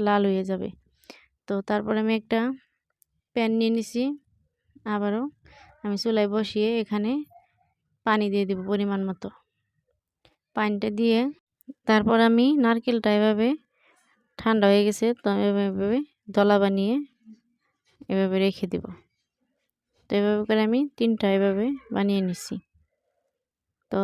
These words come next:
তারপর আমি ডোটা দেখুন এভাবে আবারও চামচ দিয়ে কিছুক্ষণ এভাবে নেড়ে নিব এভাবে করে। তো আমি এখানে দুইটা গ্লাস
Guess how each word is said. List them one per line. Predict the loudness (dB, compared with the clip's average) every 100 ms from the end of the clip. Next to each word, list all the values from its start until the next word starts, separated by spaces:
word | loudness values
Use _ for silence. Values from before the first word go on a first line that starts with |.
| -2
তারপর | -2 -2 0 0
আমি | 0 0 2
ডোটা | 0 2 0 -2 -6 _ _ _ _ _ _ _ _
দেখুন | -6 -6 -2 -2 0
এভাবে | 0 2 0 -2 -6 -16 _ 0
আবারও | 2 0 -2 -4
চামচ | -4 -2 -4 -4
দিয়ে | -2 -2 -4
কিছুক্ষণ | -8 -10 -8 -6 -4
এভাবে | -2 -2 -2
নেড়ে | 0 0 -2
নিব | -2 -2 -4 -8 _ _ _ _ _ _ _
এভাবে | -4 -2 -2 -2
করে। | -4 -2 -4 -8 _ _ _ _ _ _ -20 -20 _ _ _ _ -6
তো | -6 -6 -12 _ _ _ _ _ _ _ _ _ -2
আমি | 0 0 -2
এখানে | 0 -2 0
দুইটা | 0 0 2
গ্লাস | 2 0